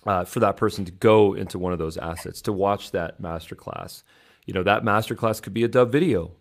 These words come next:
frankly. They can click on the button, and then on that Dubb video, we can have a form and collect their information to truly get a hand raise. Or it could be to link out to that Facebook group. But, you know, let's start to create a video funnel, you know, based on personalized, high-value content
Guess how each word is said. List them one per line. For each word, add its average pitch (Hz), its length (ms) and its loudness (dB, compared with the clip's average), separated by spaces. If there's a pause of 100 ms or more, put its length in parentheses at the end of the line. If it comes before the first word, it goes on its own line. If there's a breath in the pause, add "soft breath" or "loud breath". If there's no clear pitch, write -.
(300)
frankly. 90 400 -8
They 87 140 -8
can 95 120 -10
click 110 200 -6
on 107 80 -2
the 101 80 -4
button, 101 460 -6
and 98 120 -6
then 95 80 0
on 92 200 0
that 98 280 0 (240)
Dubb 101 160 0
video, 110 280 2
we 113 120 -2
can 120 120 -4
have 120 100 2
a 131 60 0
form 127 440 0
and 85 100 -10
collect 87 300 -6
their 104 180 -2
information 120 560 -6 (360)
to - 80 -12
truly 117 320 4
get 101 120 2
a 98 40 0
hand 107 320 -2
raise. 82 400 -10 (340)
Or 131 220 6
it 120 60 2
could 117 120 -6
be 113 120 0
to 107 120 -4
link 104 260 -2
out 101 280 0
to - 80 -20
that 87 160 -6
Facebook - 500 -4
group. - 360 -12 (360 soft breath)
But, 117 180 2
you 123 60 -2
know, 120 120 4
let's 147 200 2
start 220 240 -2
to - 80 -10
create - 380 -2
a 117 80 -2
video 123 520 4
funnel, 104 720 -2
you 107 100 -10
know, 98 100 -2
based 107 320 -2
on 98 260 -2
personalized, 117 760 -4
high-value 101 600 -2
content 87 600 -8